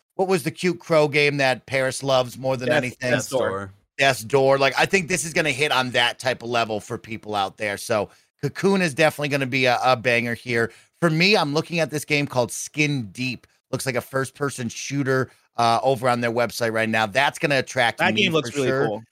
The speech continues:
Speaker 1: And that's the type of game that I need out of an Annapurna joint, because that reminds me of, like, Void Bastards, right? This isn't
Speaker 2: Mm.
Speaker 1: some big triple A shooter, but this is enough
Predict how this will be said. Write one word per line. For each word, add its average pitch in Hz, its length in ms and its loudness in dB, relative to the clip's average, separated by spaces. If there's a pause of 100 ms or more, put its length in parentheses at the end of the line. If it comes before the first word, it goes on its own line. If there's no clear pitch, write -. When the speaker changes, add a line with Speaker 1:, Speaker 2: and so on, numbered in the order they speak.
(120)
Speaker 1:
And 120 120 -4
that's 143 300 0
the 156 100 0
type 135 300 -2
of 110 60 -12
game 120 240 2
that 113 180 -4
I 123 200 0
need 113 280 -4
out 104 140 0
of 101 80 -8
an 104 60 -6
Annapurna 101 680 -6 (340)
joint, 120 160 2
because 123 220 -6
that 170 160 4
reminds 160 280 0
me 156 80 -2
of, 131 80 -2
like, 120 140 2
Void 127 440 -2
Bastards, 107 680 -4
right? 113 240 -4
This 139 180 -4
isn't 147 260 -10
Speaker 2:
Mm. - 40 -8
Speaker 1:
some 147 140 -4
big 131 360 -4 (320)
triple 170 380 -2
A 139 160 2
shooter, 135 400 -2
but 120 220 -2
this 160 240 -4
is 160 120 -2
enough 160 380 -2